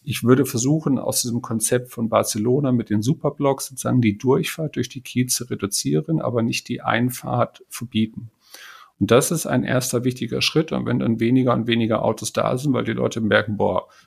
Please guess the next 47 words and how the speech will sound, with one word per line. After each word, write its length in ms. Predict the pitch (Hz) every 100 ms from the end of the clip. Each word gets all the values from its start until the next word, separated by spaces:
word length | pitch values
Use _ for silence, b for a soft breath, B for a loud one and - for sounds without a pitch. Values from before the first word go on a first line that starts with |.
| b
erstens 440 | - 101 - 117 -
fahre 260 | - 95
ich's 120 | 113 -
kaum 300 | 120 127 143
noch, 100 | 147
zweitens 460 | - 110 104 -
weiß 240 | 104 104 -
ich 100 | -
kaum 260 | - 104
noch, 200 | 113 110
wo 60 | 123
es 80 | 113
steht. 340 | - 117 123
Wenn 100 | -
ich 60 | 120
nach 120 | 107
zwei 220 | - 107
Monaten 360 | 117 113 120 123
mal 160 | 107
wieder 180 | 113 110
zu 160 | 110 110
meinem 140 | 104
Auto 280 | - 127 131
will, 180 | 117 113
kann 160 | -
ich's 80 | 156
ja 60 | 101
eigentlich 220 | 113 110
auch 140 | 113
verkaufen, 500 | - 104 107 110 107
insbesondere 460 | 123 120 110 113 113
wenn 60 | 104
der 80 | 101
tüv 240 | 113 -
kommt." 240 | - 98 - B B B _
Und 100 | 120
dann 180 | 143 156
haben 120 | 165
wir 80 | 147
genau 340 | 127 123 127
den 200 | 131 123
Effekt, 380 | 117 - 127 127
um 140 | 113
den 100 | 107
es 140 | 107 -
geht. 200 | 123 131
Also 300 | 120 117